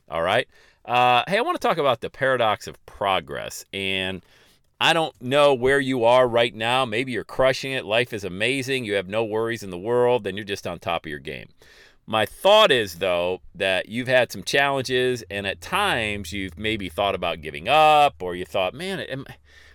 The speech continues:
there is absolutely no progress. I mean, I am working my you-know-what to the bone, and I have not realized any progress." Well, you have. And I always wanna use this illustra-, illustration. I got this from, uh, the book Atomic Habits. I love it.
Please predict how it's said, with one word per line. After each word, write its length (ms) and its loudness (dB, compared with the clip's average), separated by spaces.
there 160 2
is 180 -2
absolutely 480 2
no 300 4
progress. 600 -2
I 40 -12
mean, 140 -4
I 100 0
am 240 -4
working 340 0
my 160 -4
you-know-what 960 -2
to 100 -6
the 100 -6
bone, 680 2
and 140 0
I 140 6
have 180 2
not 520 2
realized 960 -2
any 440 -8
progress." 480 -6
Well, 360 -2
you 220 -4
have. 500 2
And 100 -6
I 40 2
always 180 2
wanna 160 -2
use 220 -4
this 160 -6
illustra-, 500 -4
illustration. 640 -4
I 60 -6
got 240 -4
this 160 -6
from, 360 -12
uh, 220 -4
the 80 -10
book 220 -8
Atomic 420 -8
Habits. 380 -8
I 100 -6
love 400 2
it. 160 -4